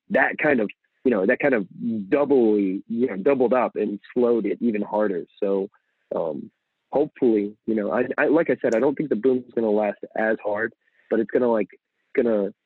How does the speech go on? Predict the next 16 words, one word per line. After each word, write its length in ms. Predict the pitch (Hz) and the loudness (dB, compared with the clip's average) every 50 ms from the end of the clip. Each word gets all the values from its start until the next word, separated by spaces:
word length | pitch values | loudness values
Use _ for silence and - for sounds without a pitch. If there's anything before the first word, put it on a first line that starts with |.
| _ _ _ | _ _ _
you 80 | - 123 | 0 0
know, 100 | 110 90 | 0 2
hopefully 420 | - 151 170 - - 160 139 131 | 0 0 -2 0 2 4 4 4
these 180 | 123 117 117 - - | 4 2 -2 -2 -2
companies 480 | 143 139 135 135 131 123 127 123 120 110 - - | -2 -2 0 0 2 2 2 2 0 -2 -2 -2
will 280 | 107 107 101 98 95 - - - | 0 2 2 0 -2 -4 -8 -12
spend 260 | - - 165 175 175 | -2 -2 2 2 4
a 40 | 165 | 4
little 220 | 165 160 156 147 | 6 4 4 4
bit 140 | 143 143 - | 4 2 2
more 240 | - 131 131 131 123 | 2 2 2 4 2
money 320 | 123 120 120 120 120 117 | 2 2 2 2 2 2
on, 200 | 110 104 98 90 | 2 0 -2 -2
like, 180 | 87 82 78 - | -6 -8 -8 -4
making 320 | 107 113 107 - 110 101 98 | -2 -2 -2 -2 -2 -2 -2
more 160 | 98 95 | -2 -2